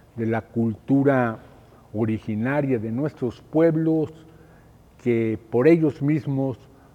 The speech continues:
no tienen esa ansia de abundancia. Les basta ir satisfaciendo sus necesidades. Si no están contaminados por la cultura europea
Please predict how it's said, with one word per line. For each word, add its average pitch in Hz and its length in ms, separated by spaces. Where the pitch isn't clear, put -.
no 131 180
tienen 131 560
esa 123 440
ansia 123 600
de 110 220
abundancia. 107 1000
Les 104 360
basta 123 680
ir 143 200
satisfaciendo 127 920
sus 107 220
necesidades. 131 960
Si 123 140
no 143 100
están 143 380
contaminados 120 1160
por 107 160
la 104 100
cultura 120 520
europea 117 840